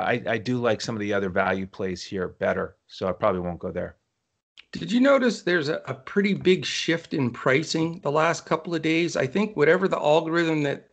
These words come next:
Speaker 2: that both DraftKings and FanDuel use has really shifted, especially DraftKings. There's guys that moved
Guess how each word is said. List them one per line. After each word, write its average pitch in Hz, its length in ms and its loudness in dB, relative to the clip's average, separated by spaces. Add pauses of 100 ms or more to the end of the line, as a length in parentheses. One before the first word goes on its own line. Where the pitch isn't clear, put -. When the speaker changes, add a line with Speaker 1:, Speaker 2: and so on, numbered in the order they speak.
Speaker 2:
that 120 240 -2 (220)
both 143 220 4
DraftKings 139 640 2
and 123 120 -10
FanDuel 143 540 -6
use 143 480 0 (560)
has 139 220 -2
really 175 320 4
shifted, 160 400 0
especially 220 580 0
DraftKings. 135 760 -4
There's 170 200 -8
guys 160 460 2
that - 160 -4
moved 170 480 -2